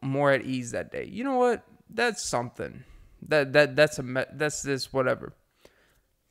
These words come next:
But the arrogance of these dudes that have these national programs, these seminars and all this shit about Jesus and all this shit. Isn't it weird how people that make the most money off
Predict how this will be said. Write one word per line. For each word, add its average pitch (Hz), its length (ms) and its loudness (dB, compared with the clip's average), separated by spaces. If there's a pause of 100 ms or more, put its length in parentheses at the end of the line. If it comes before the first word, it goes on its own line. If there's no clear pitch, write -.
(960)
But 165 420 4
the 185 140 4
arrogance 247 880 2
of 143 200 2
these 151 340 0
dudes 131 640 -2
that 120 240 -4
have 175 400 -6
these 143 380 -6
national 131 640 -2
programs, 131 840 0
these 85 240 -10
seminars 135 1000 2
and 123 100 -12
all 131 260 0
this 135 200 0
shit 131 320 -2
about 110 400 -6 (500)
Jesus 170 600 0
and 127 100 -2
all 117 180 0
this - 140 -6
shit. - 260 -8 (140)
Isn't 330 260 2
it 180 140 2
weird 151 480 2 (120)
how 127 140 0
people 233 320 2
that 220 120 4
make 196 220 -2
the 151 60 0
most 135 640 2
money 135 360 -2
off 143 440 4